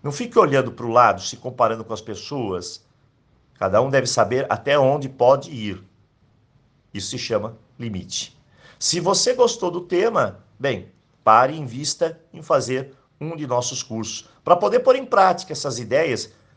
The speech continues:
que vão fazer a sua vida financeira melhorar. Por muito tempo, eu era a pessoa mais desorganizada do mundo financeiramente.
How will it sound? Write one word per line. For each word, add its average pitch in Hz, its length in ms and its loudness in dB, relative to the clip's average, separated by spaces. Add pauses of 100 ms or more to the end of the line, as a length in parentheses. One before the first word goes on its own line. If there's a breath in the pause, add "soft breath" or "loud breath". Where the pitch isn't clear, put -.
(100)
que 165 100 -14
vão 170 140 -2
fazer 120 300 -4
a 117 40 -2
sua 117 220 -4
vida 107 300 -6
financeira 101 480 -8
melhorar. 92 580 -2 (680 soft breath)
Por 143 100 -2
muito 226 240 -2
tempo, 226 360 0 (160)
eu 175 260 2
era 147 180 6
a 156 40 2
pessoa 147 340 -4
mais 131 320 2
desorganizada 117 840 -2
do 139 140 -8
mundo 139 260 -6
financeiramente. 135 960 -6